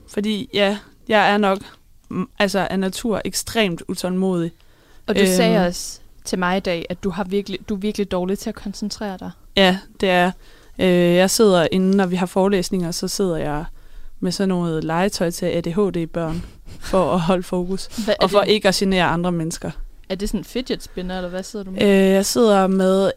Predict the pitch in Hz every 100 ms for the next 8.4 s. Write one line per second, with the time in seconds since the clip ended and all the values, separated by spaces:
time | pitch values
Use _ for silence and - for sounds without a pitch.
0 | - 208 190 185 185 180 180 180 190 202
1 | 202 175 180 175 170 175 190 208 196 -
2 | 180 185 - 185 175 175 180 - 185 180
3 | 196 214 185 180 - - 214 - 180 180
4 | - - - - 185 170 165 165 175 180
5 | 202 170 185 170 165 175 180 202 180 185
6 | 175 - 185 175 175 175 170 170 170 -
7 | - 202 196 220 196 170 170 180 175 185
8 | 170 - 202 208